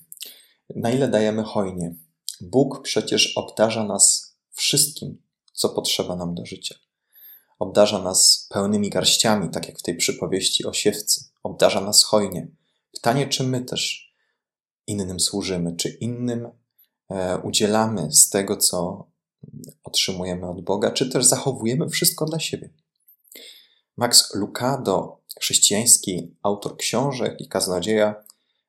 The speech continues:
e, w swojej wypowiedzi powiedział takie słowa: „Często wyrzucałem sobie zachłanność. Nigdy nie żałowałem szczodrości”.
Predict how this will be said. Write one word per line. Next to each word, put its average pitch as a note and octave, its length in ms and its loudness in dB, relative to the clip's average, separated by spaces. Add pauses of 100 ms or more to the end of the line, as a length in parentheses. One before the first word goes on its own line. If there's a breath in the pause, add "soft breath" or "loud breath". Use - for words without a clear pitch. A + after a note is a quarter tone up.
(100)
e, F#2+ 160 -2
w - 60 0
swojej - 680 2
wypowiedzi G#2+ 640 -4
powiedział F#2 400 -4
takie - 220 -6
słowa: - 440 -2
„Często D3+ 440 4
wyrzucałem G#2+ 840 -2 (680)
sobie - 340 -2
zachłanność. - 1040 -2 (800)
Nigdy D#2 580 -6 (160)
nie F#2 120 -6
żałowałem E2 580 -2
szczodrości”. - 840 -6